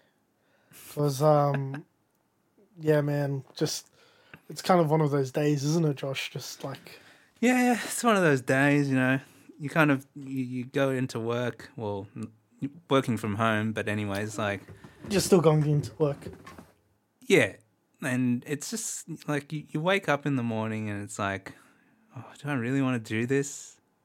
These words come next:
Speaker 2: again? Same thing over and over again?" I've actually been putting off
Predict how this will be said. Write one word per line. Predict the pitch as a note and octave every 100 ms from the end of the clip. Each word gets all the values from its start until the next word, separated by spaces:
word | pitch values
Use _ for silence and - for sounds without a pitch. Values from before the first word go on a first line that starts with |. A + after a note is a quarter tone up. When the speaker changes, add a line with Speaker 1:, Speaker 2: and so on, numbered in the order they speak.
| -
Speaker 2:
again? | G#2 G#2+ A#2+ A#2+ B2 C3 -
Same | - B2+ B2+
thing | B2 A#2 A#2 A#2+
over | A2+ A2
and | A2
over | A2
again?" | A2+ A#2+ C3 - - -
I've | C3+ F3+
actually | - E3
been | B2+ A#2
putting | C3+ B2
off | G#2+ A2 - -